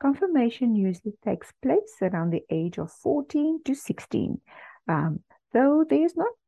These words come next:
actually just a set age, but the reason why, uh, it's considered, uh, an appropriate age is because we understand this to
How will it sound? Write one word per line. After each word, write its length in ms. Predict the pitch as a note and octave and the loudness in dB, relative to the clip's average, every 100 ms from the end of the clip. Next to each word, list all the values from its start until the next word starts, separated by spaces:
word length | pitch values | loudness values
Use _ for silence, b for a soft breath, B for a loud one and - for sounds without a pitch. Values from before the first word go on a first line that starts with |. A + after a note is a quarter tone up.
| _ B3 | _ -2
actually 360 | C4+ - A3+ | -2 -2 -2
just 300 | G#3+ G3 - - | 0 -2 -4 -8
a 40 | |
set 300 | - - G3 - _ | -10 -4 -4 -4 _
age, 400 | F#3+ D#3 F#3+ - - | 2 2 0 -6 -2
but 160 | F#3+ F#3 _ _ _ _ | -2 -2 _ _ _ _
the 80 | A#3 | 0
reason 600 | A3 C4 E4 E4+ A#3+ F3 | 4 4 4 2 2 2
why, 480 | F3+ F3 G3+ F3+ D3+ - _ _ - | 2 2 2 0 -2 -6 _ _ -2
uh, 160 | F3 - | 0 0
it's 140 | G#3 - | -2 -4
considered, 760 | G#3 F#3+ F3+ - G#3+ F#3+ F3 - - | -4 -4 -4 -4 0 0 -2 -10 -6
uh, 180 | F3+ F3 | -4 -2
an 140 | - F3 | -2 -2
appropriate 840 | F3+ - - C4 D#4 - G3 D#3 - | -2 -8 0 2 2 0 -4 -4 -4
age 320 | E3+ F3 F3+ G3+ | -2 -2 -4 -10
is 120 | - | -6
because 580 | A#3 A#3 B3 A#3 A3 A3+ b b b | -6 -4 -2 0 -2 -4 b b b
we 240 | G3+ A3 | 2 2
understand 800 | - A#3 A3+ - - B3 C4+ D4 D4 | 2 -2 -2 -6 -6 0 0 0 -2
this 180 | A#3 - | -4 -4
to 80 | - | -8